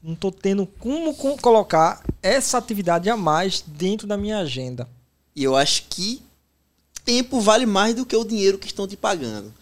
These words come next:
Speaker 2: Na
Speaker 1: É.
Speaker 2: verdade, você tá vendendo suas horas, né, véi?
Speaker 1: É. Assim, a minha ideia não é nem ganhar grana, porque, pô, o dinheiro tá depositado lá, tá dando um banco aí, cara. Eu, eu não saquei ainda. E graças a Deus eu não tô precisando dessa grana, tá lá, tal.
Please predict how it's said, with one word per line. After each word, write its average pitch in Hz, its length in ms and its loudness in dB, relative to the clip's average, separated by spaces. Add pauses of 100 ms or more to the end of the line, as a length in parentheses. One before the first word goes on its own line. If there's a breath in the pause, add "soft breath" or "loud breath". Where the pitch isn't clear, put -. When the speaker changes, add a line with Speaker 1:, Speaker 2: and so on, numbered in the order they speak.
(180 soft breath)
Speaker 2:
Na 139 80 -4
Speaker 1:
É. - 20 -2
Speaker 2:
verdade, 254 260 2
você 277 160 -2
tá 285 80 -2
vendendo 269 280 -2
suas 294 240 2
horas, 175 240 4
né, 185 100 -2
véi? 127 260 -2 (540 loud breath)
Speaker 1:
É. 165 80 -8 (260 loud breath)
Assim, 262 280 -2
a 196 80 2
minha 277 160 -2
ideia 185 240 2
não 247 100 -4
é 233 40 0
nem 262 120 -4
ganhar 269 220 0
grana, 196 260 2
porque, 240 400 -2 (160)
pô, 196 240 -2
o 156 60 -6
dinheiro 208 260 -4
tá 220 80 -2
depositado 196 540 -2
lá, 156 100 0
tá 185 100 -6
dando 202 220 -8
um 208 80 -6
banco 151 340 -6
aí, 143 200 -6
cara. 135 240 -6
Eu, 165 180 -10
eu 175 60 -8
não 196 100 -2
saquei 202 320 -4
ainda. 151 380 -8 (760 loud breath)
E 214 60 -12
graças 247 220 -4
a - 20 -2
Deus 226 160 -2
eu 226 60 -6
não 226 60 -8
tô 226 120 -8
precisando 202 420 -6
dessa 196 240 -6
grana, 190 320 -2
tá 170 140 -2
lá, 190 260 -2
tal. 190 380 -6